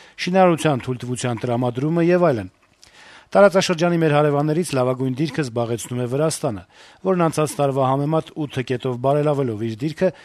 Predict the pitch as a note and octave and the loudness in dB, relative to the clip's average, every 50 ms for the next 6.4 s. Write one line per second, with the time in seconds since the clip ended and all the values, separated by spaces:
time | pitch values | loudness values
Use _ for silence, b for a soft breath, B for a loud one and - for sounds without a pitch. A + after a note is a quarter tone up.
0 | B B B - F#3+ F#3 - F3+ E3 E3 D#3+ D#3 C#3+ C#3 C3+ C3 C3 C3 C3 C#3 | B B B -2 -2 0 0 0 0 2 2 4 4 2 2 2 2 0 -2 -4
1 | C3 - D3+ D3 C3+ - F3+ F3 E3+ - C#3+ A#2 F#2 - _ b b b b b | -2 0 0 -2 0 0 -2 -2 -2 -2 -6 -8 -10 -10 _ b b b b b
2 | b - D#3+ F#3 F#3 E3+ C#3 D3 D3 C3 C3+ C#3 B2+ - C#3 C3 B2+ - - C3 | b -6 -2 0 0 0 0 -2 -4 -2 -2 -2 -2 0 0 0 0 -2 -2 -4
3 | B2 A#2+ B2 - - C3+ - C#3+ C#3+ C#3 F3+ F#3 E3 C3+ A#2+ A#2+ A2 - - B2+ | -2 -2 -4 -4 -6 -6 -4 -4 -4 -2 -2 -2 -2 0 0 0 -2 -2 -4 -4
4 | A#2+ B2+ B2 B2 C3 C#3 C#3 D3 D#3+ D3+ - - - F#2+ E2 - _ _ _ _ | -4 -2 -2 -2 -2 -2 0 0 0 -2 -4 -6 -12 -14 -14 -14 _ _ _ _
5 | B B B B B B B B B B - F3+ G3 G#3 G3 G3 F3+ F3+ F#3+ F3 | B B B B B B B B B B 2 4 4 4 4 4 4 4 4 4
6 | E3+ D#3+ D3 - - D3+ D3+ D#3+ | 4 2 0 0 0 -2 0 0